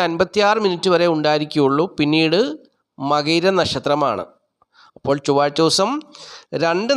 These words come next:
നക്ഷത്രമാണ് ഇരുപത്തിയേഴ് നക്ഷത്ര ജാതകരെയും സ്വാധീനിക്കുന്നത്. ചൊവ്വാഴ്ച ഉച്ചയ്ക്ക് പന്ത്രണ്ട് മണി അൻപത്തിയാറ് മിനിറ്റ് വരെ രോഹിണി നക്ഷത്രവും പിന്നീട് മകയിര നക്ഷത്രവുമാണ് ഉള്ളതെന്ന് പ്രിയപ്പെട്ടവർ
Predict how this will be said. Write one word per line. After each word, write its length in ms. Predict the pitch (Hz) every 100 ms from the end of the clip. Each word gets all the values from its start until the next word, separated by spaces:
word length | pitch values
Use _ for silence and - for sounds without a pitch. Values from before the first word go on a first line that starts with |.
| 220
നക്ഷത്രമാണ് 720 | - 170 185 190 160 151 160 269 139
ഇരുപത്തിയേഴ് 420 | 143 143 156 156 143
നക്ഷത്ര 280 | 135 131 143 139
ജാതകരെയും 460 | 131 127 135 208 -
സ്വാധീനിക്കുന്നത്. 720 | 131 113 127 123 123 120 110 110 _ _ _ -
ചൊവ്വാഴ്ച 320 | 135 135 135
ഉച്ചയ്ക്ക് 260 | 147 147 156 156
പന്ത്രണ്ട് 360 | 143 151 165 175
മണി 120 | 180 165
അൻപത്തിയാറ് 600 | 160 185 196 196 196 233
മിനിറ്റ് 300 | 202 160 160 147
വരെ 180 | 139 135 - - - _ 127
രോഹിണി 380 | 139 175 226 240 214
നക്ഷത്രവും 500 | 143 131 139 139 135 - - - _ _
പിന്നീട് 460 | 139 156 175 156 151 165 - - 151
മകയിര 340 | 147 151 175 202 196
നക്ഷത്രവുമാണ് 720 | 156 139 156 160 147 139 139 208 247 _ _ -
ഉള്ളതെന്ന് 560 | 131 160 160 139 139 180
പ്രിയപ്പെട്ടവർ 560 | 139 139 143 127 147